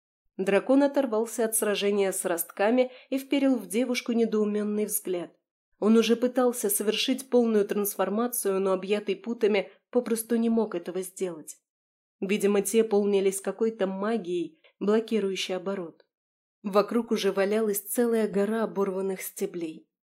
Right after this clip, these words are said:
и изгородь, и сам дракон выглядели сильно потрепанными. Но, поняв, что лозы больше не держат его супругу,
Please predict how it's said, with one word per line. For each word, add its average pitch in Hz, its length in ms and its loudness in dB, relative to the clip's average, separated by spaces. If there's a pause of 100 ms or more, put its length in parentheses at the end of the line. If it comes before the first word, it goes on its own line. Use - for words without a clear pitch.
(100)
и 196 280 -2
изгородь, 175 480 -4
и 160 40 -6
сам 190 320 -2
дракон 185 480 -2
выглядели 180 580 -2
сильно 202 400 -4
потрепанными. 170 920 -10 (560)
Но, 196 100 2
поняв, 208 380 4
что - 200 0
лозы 214 340 2
больше 196 360 0
не 214 160 2
держат 196 440 -2
его 180 180 -4
супругу, 190 600 0